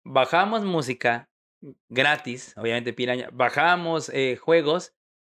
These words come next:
bajábamos películas, bajábamos videos, bajábamos software, bajábamos todo, bajábamos tareas, bajábamos todo tipo de cosas.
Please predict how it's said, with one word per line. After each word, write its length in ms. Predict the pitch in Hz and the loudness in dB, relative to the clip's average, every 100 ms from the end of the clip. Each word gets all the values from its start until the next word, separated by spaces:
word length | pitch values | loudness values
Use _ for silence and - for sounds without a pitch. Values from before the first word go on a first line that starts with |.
| _ | _
bajábamos 680 | 117 117 - 160 170 170 160 | -2 0 4 4 4 2 -2
películas, 600 | - 151 160 160 156 147 - | 0 0 -2 -2 -2 -4 -6
bajábamos 680 | 127 123 143 156 160 156 | -2 0 4 2 2 -4
videos, 460 | 143 139 147 151 143 - | -4 -4 -4 -4 -8 -10
bajábamos 600 | 127 117 147 160 151 143 | -6 0 0 0 -4 0
software, 560 | 170 160 147 151 160 _ _ _ _ - | 2 2 0 -2 -4 _ _ _ _ -6
bajábamos 480 | 120 131 170 180 170 | 0 2 2 2 4
todo, 240 | 170 170 147 | 4 4 0
bajábamos 500 | 120 135 180 190 - | 0 2 4 2 2
tareas, 460 | 175 190 185 175 | 2 4 4 2
bajábamos 500 | 151 139 160 170 165 | -2 2 2 2 -2
todo 180 | - 175 | 0 0
tipo 220 | 170 170 | 0 0
de 140 | 175 165 | 0 0
cosas. 440 | 185 170 160 160 | 0 2 0 0